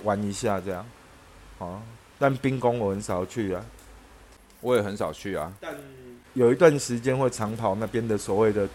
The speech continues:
Speaker 1: 地下舞厅，就是那种 disco pub，没有挂牌的。
Speaker 2: 那个我没去过。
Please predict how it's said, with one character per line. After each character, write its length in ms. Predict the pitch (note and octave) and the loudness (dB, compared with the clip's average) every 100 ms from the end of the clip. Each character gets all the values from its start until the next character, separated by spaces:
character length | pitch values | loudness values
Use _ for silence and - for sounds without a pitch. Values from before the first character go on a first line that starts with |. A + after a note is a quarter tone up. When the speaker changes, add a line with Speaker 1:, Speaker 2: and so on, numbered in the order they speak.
| - | -4
Speaker 1:
地 180 | C#3 A2+ | -2 0
下 300 | - A2 F#2+ | 4 6 4
舞 180 | F2 E2 | 0 -8
厅， 280 | A2 F#2+ G2 | -8 -8 -6
就 80 | A2 | -6
是 120 | A2 | -4
那 140 | A2 A#2 | -2 -2
种 140 | G#2 | -2
disco 380 | A2+ G#2 - G#2 | -6 -6 0 2
pub， 400 | A2+ G2+ F#2+ F2+ | 4 2 2 -4
没 140 | G2 | -2
有 100 | A2 | -2
挂 240 | F2+ A2+ G2 | 0 2 2
牌 220 | F#2+ D#2+ D#2+ | 0 -8 -6
的。 60 | E2 | -8
Speaker 2:
那 60 | C#3 | -4
个 100 | G2+ | 0
我 100 | F#2+ | 0
没 160 | G#2 F2 | 0 -4
去 200 | - F2+ | -6 -8
过。 200 | D#2 | -8